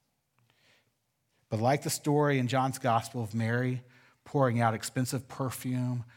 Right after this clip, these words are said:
on Jesus' feet, it's an act of love and worship. And it's the only fitting response to the beauty of who Jesus is.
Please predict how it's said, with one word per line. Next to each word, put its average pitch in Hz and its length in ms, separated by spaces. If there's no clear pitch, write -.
on 110 160
Jesus' 120 640
feet, 101 440
it's 135 260
an 113 220
act 120 300
of 98 120
love 147 760
and 113 180
worship. 98 380
And 120 120
it's 113 100
the 107 160
only 131 240
fitting 120 400
response 95 520
to - 100
the 110 80
beauty 98 420
of 98 140
who 98 180
Jesus 98 460
is. 101 400